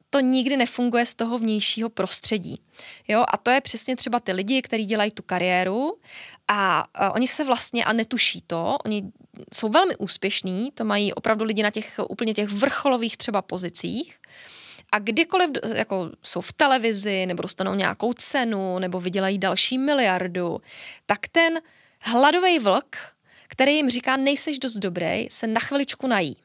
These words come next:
Dá asi tak na dva a půl dne pokoj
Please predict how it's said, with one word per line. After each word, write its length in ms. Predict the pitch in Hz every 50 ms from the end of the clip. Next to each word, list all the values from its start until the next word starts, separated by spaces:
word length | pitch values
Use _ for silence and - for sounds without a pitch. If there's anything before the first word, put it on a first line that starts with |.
| _ _ _ _ _ _ _ - - - _ -
Dá 180 | 220 240 262
asi 240 | 254 254 - - -
tak 340 | - 240 226 - - - - _ _ _ _ _
na 140 | 202 190 190
dva 160 | 190 185 -
a 100 | - 220
půl 200 | - 220 214 214
dne 120 | 185 180
pokoj 380 | - - - - - 156 196